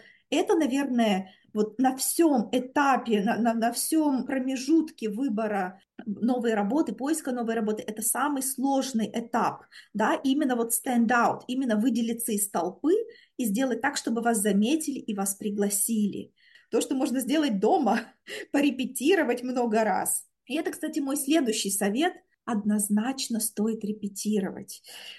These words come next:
потому что, ну, как бы вы можете быть огромным молодцом вообще всячески, профессионально и личностно,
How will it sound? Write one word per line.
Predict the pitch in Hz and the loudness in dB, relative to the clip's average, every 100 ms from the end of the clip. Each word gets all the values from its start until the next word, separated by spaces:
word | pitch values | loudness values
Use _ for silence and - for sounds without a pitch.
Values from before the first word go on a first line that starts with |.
| - | -8
потому | 202 208 240 285 | -4 0 2 2
что, | - - 277 269 262 262 247 196 | -2 -2 2 4 4 4 2 0
ну, | 269 | -2
как | 311 254 | -2 -2
бы | 240 | 0
вы | 285 | 0
можете | 285 294 | 0 -2
быть | 220 269 | -4 -2
огромным | 233 269 240 220 | -2 0 0 0
молодцом | 214 240 - 392 466 440 | 2 0 0 2 2 2
вообще | 214 - 190 | -2 0 -4
всячески, | - 208 202 - - | 0 0 0 -6 -8
профессионально | 196 208 - 240 220 349 359 233 196 | -8 -8 -4 -2 2 2 2 0 -2
и | 226 | 0
личностно, | 330 - 262 214 - 175 | 0 -2 -4 -4 -2 -6